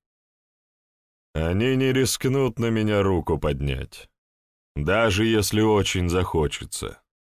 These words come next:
Это ведь означает настроить против себя много полков из разрядов, где мои родичи служат да друзья.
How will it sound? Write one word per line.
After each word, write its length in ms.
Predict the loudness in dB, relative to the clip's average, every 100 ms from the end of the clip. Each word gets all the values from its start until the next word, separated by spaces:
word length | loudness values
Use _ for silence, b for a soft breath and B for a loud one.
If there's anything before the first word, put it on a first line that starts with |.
| _ _ -8
Это 260 | -4 0 0
ведь 240 | 0 2
означает 720 | 0 0 -2 0 2 2 0
настроить 600 | -2 -2 0 2 2 0
против 340 | -2 -2 0 -2
себя 300 | -2 0 2
много 400 | 2 0 0 -2
полков 600 | 0 -2 0 0 0 0
из 160 | -2 0
разрядов, 640 | -2 0 0 0 0 -2
где 180 | -2 -2
мои 220 | 0 0
родичи 480 | 2 2 0 -2 -2
служат 500 | -4 -2 0 0 0
да 100 | -2
друзья. 680 | -2 -2 0 0 0 -4